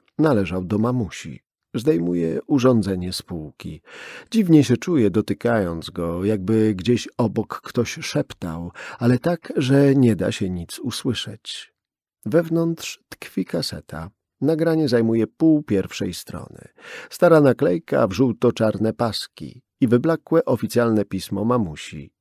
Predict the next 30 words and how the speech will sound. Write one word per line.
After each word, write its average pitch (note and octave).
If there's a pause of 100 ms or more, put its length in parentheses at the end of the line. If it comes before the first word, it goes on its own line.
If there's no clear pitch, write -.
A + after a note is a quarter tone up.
(260)
Uwagi! F3 (840)
Nie F#3+
odsłuchuję D#3+
kasety. B1 (280)
Wiem, F3
co F#2
na F2
niej F#2+
jest. - (420)
Zawsze E3
wypowiadała A2+
uwagi F#2
na E2
głos. - (300)
Lekko -
zacinała C3
się F#2
na F#2+
spółgłoskach. A#2 (340)
Nie F#3+
umiała D3+
się G#2
tego G#2+
pozbyć. - (220)
W G#2
jej A2+
głosie C3+
było C#3+
słychać G#2
morze. G2